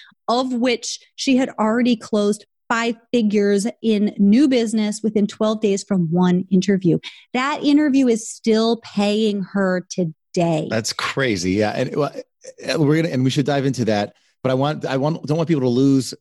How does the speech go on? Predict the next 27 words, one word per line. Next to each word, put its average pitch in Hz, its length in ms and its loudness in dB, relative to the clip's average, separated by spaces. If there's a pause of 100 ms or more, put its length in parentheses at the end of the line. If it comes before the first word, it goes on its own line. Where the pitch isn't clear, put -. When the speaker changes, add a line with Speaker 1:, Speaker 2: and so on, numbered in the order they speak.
Speaker 2:
the 123 100 0
thing 135 180 0
that 131 60 0
you 127 120 2
had 113 100 0
said 120 160 -2
before 120 340 0
too, 120 260 0
which 107 220 -2
is 107 200 0 (360)
you 123 160 0
might 196 220 0
only 185 200 0
have, 160 320 -2
like, 135 220 -2 (380)
one 151 180 0
chance. 160 340 0
That's 147 160 -2
not 185 120 0
exactly 123 360 0
what 156 100 0
you 156 120 2
said, 165 220 0
but, 123 180 0 (480)
but 135 100 0
Speaker 1:
It's - 160 -2
true. 175 300 -2